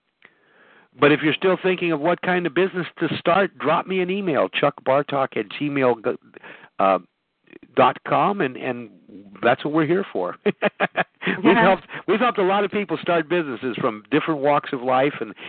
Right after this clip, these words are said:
Speaker 1: uh, all different levels. So that's, that's what this whole program's about. And your question is, have you had good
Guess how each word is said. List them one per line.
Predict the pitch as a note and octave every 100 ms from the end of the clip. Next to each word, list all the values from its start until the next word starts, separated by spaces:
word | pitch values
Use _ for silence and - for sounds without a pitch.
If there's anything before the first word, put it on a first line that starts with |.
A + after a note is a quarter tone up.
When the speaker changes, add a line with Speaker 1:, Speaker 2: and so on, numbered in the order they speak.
| - -
Speaker 1:
uh, | - -
all | B2 D#3
different | D3+ D3+ D3 B2+
levels. | B2 F2 D#2 -
So | G2+
that's, | G2+ C3 -
that's | D3 -
what | D3+ -
this | C3+
whole | C3 B2+
program's | - C3 A2 F#2+ E2+
about. | F2 E2+ D2 - _ _ - _ -
And | G#2+ -
your | C3+ C#3+
question | - G#3 - D3
is, | B2
have | C#3+ C#3
you | D3
had | D3 B2
good | D3+